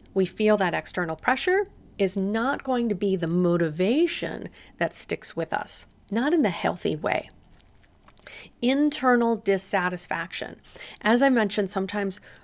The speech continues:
pain pushes until pleasure pulls. But if that's the place of always measuring yourself how you fall short, that's not the place to be coming from when you're choosing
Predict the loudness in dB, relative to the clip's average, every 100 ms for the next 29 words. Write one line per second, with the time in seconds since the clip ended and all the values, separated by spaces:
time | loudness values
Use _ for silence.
0 | _ -6 2 4 2 -2 -6 0 2 2
1 | 2 -2 -6 -4 -4 -4 -4 -2 0 -2
2 | -4 -4 2 2 4 2 -2 -6 -18 _
3 | 2 2 -2 _ -20 -14 -4 -2 0 -2
4 | -2 -8 -4 2 2 4 0 -2 -8 6
5 | 6 8 4 2 2 2 2 0 0 -2
6 | -2 -4 -4 -6 -4 -4 -6 -6 -8 -8
7 | -6 -6 -8 -12 -14 -12 -8 -6 -2 -2
8 | -4 -8 -2 2 2 0 -4 -2 -2 -4
9 | -4 -2 0 -2 -4 -2 -4 -6 -12 -20
10 | -6 0 2 2 0 -2 -4 0 2 2
11 | 0 -4 -4 -8